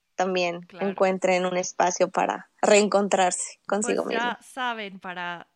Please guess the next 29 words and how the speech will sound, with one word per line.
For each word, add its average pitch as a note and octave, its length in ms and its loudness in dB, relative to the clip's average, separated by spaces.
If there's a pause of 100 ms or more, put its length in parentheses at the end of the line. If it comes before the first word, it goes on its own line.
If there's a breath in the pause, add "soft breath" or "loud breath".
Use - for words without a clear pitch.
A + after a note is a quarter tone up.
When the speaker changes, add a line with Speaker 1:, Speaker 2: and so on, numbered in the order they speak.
(120)
Speaker 2:
para F3+ 220 -14
seguir G3 280 -16
a G#3 80 -10
Brenda G3 400 -12
ahí F3 160 -12
en F3+ 100 -14
su F3+ 120 -20
página F3 560 -14
y E3+ 60 -16
inscríbanse F3+ 420 -18
a F3 40 -20
sus - 180 -20
talleres. F3 480 -12
Yo G#3+ 140 -10
vi A3+ 120 -12
el A3+ 80 -14
de G#3 80 -12
la E3+ 120 -12
cuerda F#3 280 -14
y F#3 40 -18
te F3+ 120 -18
digo F3 280 -18
que E3 280 -16
dije, F3 360 -20
"Quiero F#3 500 -18 (120)
el F3+ 140 -20
de D#3+ 80 -20
la D#3+ 80 -18
cuerda E3+ 340 -16